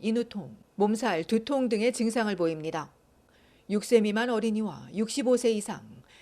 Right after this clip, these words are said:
임산부, 면역력이 약한 사람은 독감으로 인해 입원과 합병증 위험이 일반인보다 더 높습니다. 전문가는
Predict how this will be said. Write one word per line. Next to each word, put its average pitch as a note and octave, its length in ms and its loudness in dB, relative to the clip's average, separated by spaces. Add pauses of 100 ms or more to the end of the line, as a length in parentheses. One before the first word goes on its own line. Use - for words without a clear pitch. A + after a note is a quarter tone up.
(100)
임산부, A3 580 0 (460)
면역력이 A#3 680 2
약한 A#3 320 0
사람은 G#3 400 -4 (220)
독감으로 A#3 520 4
인해 G3+ 300 -4 (280)
입원과 A#3 480 6
합병증 B3+ 680 -2
위험이 G#3+ 400 -2
일반인보다 G#3+ 640 0
더 A#3 100 -2
높습니다. E3+ 680 -4 (580)
전문가는 F#3 500 0